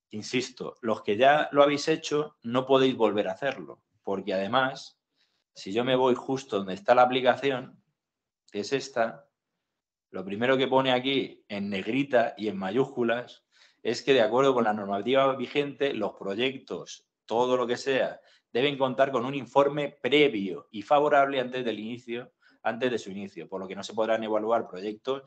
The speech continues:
que ya hayan finalizado o se hayan realizado, ¿no? Entonces, aquellos que ya lo tenéis hecho, no podéis hacerlo ahora, obviamente. Entonces, ¿esto supone que yo no pueda defender mi tesis doctoral?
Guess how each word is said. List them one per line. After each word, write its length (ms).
que 120
ya 100
hayan 180
finalizado 800
o 80
se 180
hayan 200
realizado, 640
¿no? 140
Entonces, 320
aquellos 340
que 280
ya 180
lo 100
tenéis 380
hecho, 520
no 180
podéis 320
hacerlo 420
ahora, 300
obviamente. 600
Entonces, 800
¿esto 320
supone 640
que 140
yo 120
no 120
pueda 180
defender 440
mi 120
tesis 260
doctoral? 720